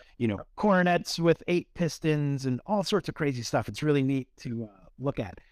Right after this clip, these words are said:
But yeah, there was a lot of weird design stuff, um, throughout the years to get to kinda the instruments that we have now that have, the designs that have kinda stood the test of time, um, that, man, some of 'em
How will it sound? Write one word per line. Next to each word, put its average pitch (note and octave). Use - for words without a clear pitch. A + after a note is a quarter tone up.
But D3+
yeah, F#3
there A3
was C#4
a B3+
lot F#3+
of D#3+
weird D#3+
design C3+
stuff, G2
um, -
throughout D3
the C3
years B2+
to D#3
get D#3+
to D#3
kinda C3+
the D3
instruments F3
that D3+
we D#3
have C#3+
now G#3
that E3+
have, D#3
the D#3+
designs E3+
that D#3
have C#3+
kinda C#3
stood D#3
the C3
test -
of A#2
time, B2+
um, A2
that, G#2
man, A2
some C#3
of A2
'em F2